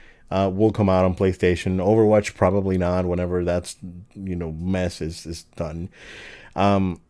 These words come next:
so that was not, that's number one, you know, sinking ship because of the I Ps just not being what they were before. Um, and, and then sinking ship because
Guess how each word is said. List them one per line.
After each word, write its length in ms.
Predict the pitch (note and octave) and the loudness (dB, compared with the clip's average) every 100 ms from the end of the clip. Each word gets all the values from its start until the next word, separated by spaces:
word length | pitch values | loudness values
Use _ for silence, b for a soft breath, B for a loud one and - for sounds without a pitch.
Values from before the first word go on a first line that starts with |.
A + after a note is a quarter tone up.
| - | 2
so 160 | C#3+ | 8
that 120 | C#3+ | 8
was 140 | F3+ E3+ | 8 6
not, 160 | F3 | 6
that's 220 | B2 B2+ - | 6 6 6
number 200 | E3+ D#3 | 6 8
one, 380 | B2+ C3+ B2 | 6 4 4
you 80 | A2 | 4
know, 100 | A2+ | 4
sinking 360 | G#2 C3+ C3+ C3+ | 4 4 4 4
ship 240 | - A#2+ | 4 2
because 340 | A#2 G#2 G2+ G#2+ | 2 2 2 4
of 120 | F#2+ | 4
the 160 | F#2+ F2+ - - - - | 2 0 -8 -20 -10 0
I 140 | G#2 | 2
Ps 280 | - A2+ G#2 | 4 2 2
just 280 | G2 G#2 G2+ | 0 -2 2
not 360 | G2+ G2+ G#2+ | 4 4 4
being 180 | G#2 G#2 | 2 4
what 100 | G2 | 2
they 100 | F#2 | 0
were 320 | F2 F#2 A#2+ | 0 2 2
before. 560 | F#2+ F2+ - E2+ F2+ G#2 F2 | 2 -2 -4 -2 -2 -4 -4
Um, 400 | F#2 F2+ E2+ D#2+ - _ _ _ _ _ _ _ _ | -2 -2 -4 -8 -18 _ _ _ _ _ _ _ _
and, 220 | G#2 G#2+ | -2 -2
and 160 | G2 G#2+ | 0 2
then 140 | G#2 | 2
sinking 360 | G2 C3+ C#3 A2+ | 2 2 2 2
ship 260 | - C#3 B2+ | 4 2 2
because 440 | F#2+ G#2 F#2 - | 0 2 2 -4